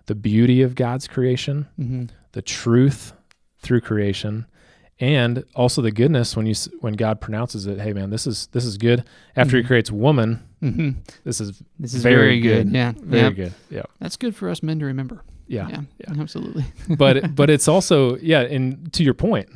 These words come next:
Speaker 1: it's good, it's beautiful, but it, it is terrifying.
Speaker 2: Yeah, absolutely.
Speaker 1: You ever see Madagascar?
Speaker 2: Oh, yeah. Yeah.
Speaker 1: Do you remember the scene where they're walking through the jungle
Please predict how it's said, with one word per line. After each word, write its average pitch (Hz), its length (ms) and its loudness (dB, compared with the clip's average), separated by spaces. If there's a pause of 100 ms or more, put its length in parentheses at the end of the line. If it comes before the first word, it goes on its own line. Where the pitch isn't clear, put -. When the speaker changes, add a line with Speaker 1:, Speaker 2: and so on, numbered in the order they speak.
(640)
Speaker 1:
it's - 220 -6
good, 135 200 2
it's 117 120 -6
beautiful, 131 360 -4
but 113 240 0
it, 113 80 -4 (120)
it 113 100 -4
is 104 140 -4
terrifying. - 680 -10
Speaker 2:
Yeah, - 200 -8 (260)
absolutely. - 540 -12 (280)
Speaker 1:
You 175 60 -2
ever 190 80 0
see 160 220 0
Madagascar? 117 760 -2 (520)
Speaker 2:
Oh, 123 300 -2 (540)
yeah. 214 280 -10 (720)
Yeah. - 280 -16 (140)
Speaker 1:
Do - 120 -6
you 170 40 2
remember 147 400 4
the 131 80 2
scene 127 300 0
where 131 100 2
they're 110 140 4
walking 110 340 0
through 120 180 -4
the 117 80 0
jungle 117 440 -2